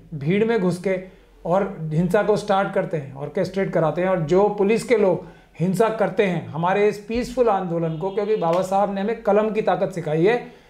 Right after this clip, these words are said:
तलवार की ताकत नहीं सिखाई है। तो जो इस peaceful आंदोलन को साजिश करके इसको बदनाम करने के लिए, इसको कमज़ोर करने के लिए violence कर रहे हैं, हम उन्हें पकड़ सकें और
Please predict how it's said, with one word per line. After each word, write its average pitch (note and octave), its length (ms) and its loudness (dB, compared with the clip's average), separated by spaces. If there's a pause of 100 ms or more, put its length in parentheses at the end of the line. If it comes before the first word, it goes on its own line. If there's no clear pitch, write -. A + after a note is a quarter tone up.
(260)
तलवार G3+ 320 4
की G#3 100 0
ताकत G3+ 320 0
नहीं G3+ 200 2
सिखाई D#3 340 -6
है। A#2+ 140 -16 (160)
तो G#3 220 -2
जो G#3 240 4
इस A#3 140 0
peaceful A#3+ 460 0
आंदोलन F3+ 420 0
को A3+ 320 2 (180)
साजिश F3+ 400 0
करके G3+ 380 2
इसको F#3 340 -2
बदनाम E3+ 460 -2
करने F3+ 260 -2
के E3+ 60 -4
लिए, G3+ 100 2
इसको G3+ 200 0
कमज़ोर F3+ 420 -2
करने E3+ 240 -2
के F3 60 -4
लिए G#3 100 0
violence F3 320 0
कर E3+ 120 -2
रहे G#3 120 2
हैं, E3+ 60 0
हम G3+ 220 2
उन्हें A3+ 200 2
पकड़ F#3 220 -2
सकें A#3 340 -2 (760)
और C#4 580 2